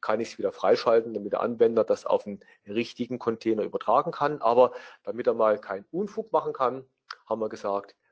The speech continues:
wir locken das Ticket jetzt mal. Er hat ja eine böse Aktion gemacht. Das heißt, solche Auto-Updates werden also immer im Hintergrund, äh, gemacht, äh, egal was der Kunde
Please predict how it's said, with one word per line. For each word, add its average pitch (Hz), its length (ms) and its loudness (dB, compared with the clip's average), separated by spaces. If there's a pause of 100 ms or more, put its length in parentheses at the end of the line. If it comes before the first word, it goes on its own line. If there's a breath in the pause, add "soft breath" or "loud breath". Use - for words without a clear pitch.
wir 110 140 -8
locken 101 280 -2
das - 180 -12
Ticket 120 260 -14
jetzt 123 160 -8
mal. 131 220 -4
Er 98 80 -4
hat 98 140 -6
ja 110 80 2
eine 113 120 0
böse - 380 -8
Aktion 104 400 -6
gemacht. - 400 -18 (800 loud breath)
Das - 160 0
heißt, 170 260 4
solche 127 260 4
Auto-Updates 160 800 2 (260 loud breath)
werden - 320 2
also 135 260 0 (380 loud breath)
immer 214 280 4
im 123 80 2
Hintergrund, 160 640 2
äh, 120 220 6
gemacht, 123 480 0
äh, 135 200 6 (300 loud breath)
egal 151 560 6
was 156 300 0
der 135 140 4
Kunde 135 600 4